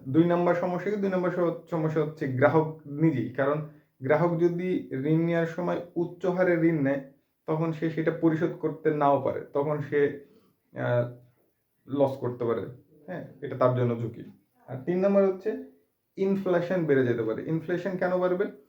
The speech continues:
কারণ হচ্ছে যখন অর্থনীতির সাইজ বড় হবে, সেই অর্থনীতির সাইজ বড় হওয়ার সাথে সাথে ইনফ্লেশন বৃদ্ধি পাওয়ার একটা সমানুপাতিক ব্যাপার থাকে। হ্যাঁ,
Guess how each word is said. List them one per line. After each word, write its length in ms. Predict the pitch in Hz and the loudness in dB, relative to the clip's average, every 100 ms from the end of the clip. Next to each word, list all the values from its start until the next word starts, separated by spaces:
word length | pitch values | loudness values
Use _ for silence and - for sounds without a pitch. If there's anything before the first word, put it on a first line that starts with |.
| _ _ - | _ _ 0
কারণ 320 | 151 151 151 | 2 2 0
হচ্ছে 180 | 151 156 | 0 2
যখন 500 | 143 147 175 170 - | 2 0 0 0 0
অর্থনীতির 540 | 151 151 180 170 160 165 | 0 0 0 -2 0 -2
সাইজ 380 | - 156 160 156 | 0 4 4 2
বড় 220 | 131 151 165 | 2 4 4
হবে, 480 | 127 123 - - _ _ - | 2 0 -2 -10 _ _ -14
সেই 120 | 147 | -4
অর্থনীতির 480 | 143 151 175 165 165 | 0 0 0 0 0
সাইজ 180 | 165 156 123 | 2 0 4
বড় 240 | 139 151 | 4 4
হওয়ার 240 | 170 170 170 | 4 2 0
সাথে 220 | - 165 170 | -2 -4 -4
সাথে 360 | 175 202 - - | -4 -4 -6 -4
ইনফ্লেশন 580 | 175 165 175 170 185 | -6 -4 -4 -4 -4
বৃদ্ধি 280 | 165 156 151 | 0 0 2
পাওয়ার 320 | 151 165 175 - - _ _ - | 4 4 2 -2 -14 _ _ -8
একটা 220 | 139 156 | -4 -4
সমানুপাতিক 920 | 156 156 165 170 165 165 170 160 - _ _ _ | -2 2 2 2 0 0 0 -2 -6 _ _ _
ব্যাপার 380 | 143 135 139 135 | -2 2 2 0
থাকে। 200 | 113 98 - _ _ _ | -6 -12 -16 _ _ _
হ্যাঁ, 180 | 254 262 | -14 -14